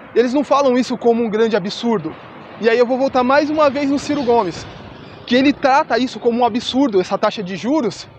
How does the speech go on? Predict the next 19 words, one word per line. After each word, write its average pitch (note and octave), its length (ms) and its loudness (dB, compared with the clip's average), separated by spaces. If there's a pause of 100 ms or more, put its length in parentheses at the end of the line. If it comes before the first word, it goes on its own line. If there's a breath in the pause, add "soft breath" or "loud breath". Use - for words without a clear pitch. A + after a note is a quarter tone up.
(400 loud breath)
E C#4 60 4
aí D4 100 6
o - 20 -4
que D#4+ 60 0
acontece? A3 580 0
Vai A3+ 220 2
alguém A3 340 0
lá F3 220 2
na F3 100 0
mídia B3+ 300 -2
e - 20 -6
fala, B3 260 2
"Nossa, A#3+ 300 0
olha C4+ 160 4
como C4+ 160 -4
o A#3+ 60 -4
Ciro C4+ 240 -4
é C4 80 4
louco. G#3 400 0